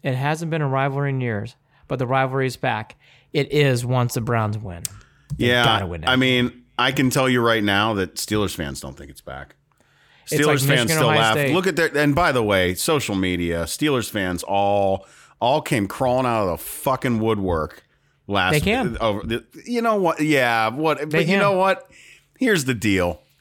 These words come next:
Speaker 2: Really? They got their asses waxed, uh, you know, earlier in the week.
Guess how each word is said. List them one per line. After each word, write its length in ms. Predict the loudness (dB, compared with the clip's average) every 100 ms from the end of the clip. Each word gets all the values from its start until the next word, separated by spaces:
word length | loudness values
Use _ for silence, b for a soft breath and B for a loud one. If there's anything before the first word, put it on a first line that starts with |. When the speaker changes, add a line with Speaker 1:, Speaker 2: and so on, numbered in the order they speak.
| _ _
Speaker 2:
Really? 680 | -4 0 2 2 2 0 -4 b b b b
They 160 | 0
got 200 | 0 2
their 140 | 2 2
asses 540 | 2 2 0 -2 -4
waxed, 880 | -10 -8 -4 -4 -4 -6 -6 -4 -4
uh, 140 | -4 -4 -4
you 220 | -2 0
know, 260 | 2 0 -6 _ _ _
earlier 360 | 0 2 4 2
in 60 | 2
the 40 | 0
week. 460 | 2 0 0 -8